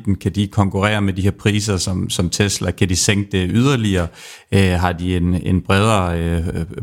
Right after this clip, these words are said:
portefølje? Alle de her ting er jo også store usikkerhedsmomenter, fordi ja, nu har elbilerne været der en del år, men vi er jo langt fra færdige med at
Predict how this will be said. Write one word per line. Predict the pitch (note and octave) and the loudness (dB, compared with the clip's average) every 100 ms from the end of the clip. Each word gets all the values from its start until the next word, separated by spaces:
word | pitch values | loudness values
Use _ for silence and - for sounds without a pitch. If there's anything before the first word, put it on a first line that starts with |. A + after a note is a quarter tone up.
| - | -4
portefølje? | G#2 F#2 - G#2+ A2+ A2+ F#2+ | -2 0 0 2 2 2 0
Alle | - B2+ A#2 | 0 0 2
de | |
her | G#2 | 0
ting | F#2 - G2 F#2+ | 0 0 0 0
er | |
jo | F#2 F#2 | 0 0
også | G2+ | -2
store | - G#2 G2+ | 0 0 2
usikkerhedsmomenter, | G#2 G2 F2+ F2+ - F2+ F2+ F2+ | 0 -2 -2 -2 0 0 2 0
fordi | - F2+ G2 - - - - - - | -2 0 0 -2 -16 -20 -20 -8 -2
ja, | F#2+ F2 | -2 0
nu | G#2 | 0
har | G2+ G2+ | 2 2
elbilerne | G#2+ G#2+ G2+ F#2 F#2 F#2 | 0 0 0 0 0 2
været | G#2 G#2 | 2 2
der | |
en | G2 | 2
del | G2+ F#2+ | 2 2
år, | G2 G2+ | 0 0
men | F2+ F#2 E2+ E2+ E2+ | 0 0 -2 -4 0
vi | F#2 | 0
er | |
jo | |
langt | E2+ G2 G2 | 2 0 -2
fra | - G2 | -4 -4
færdige | F#2+ - F#2+ G2 F#2 | -2 -2 -2 -2 -2
med | F#2+ G2 | 0 0
at | - - E2+ | -2 -2 -2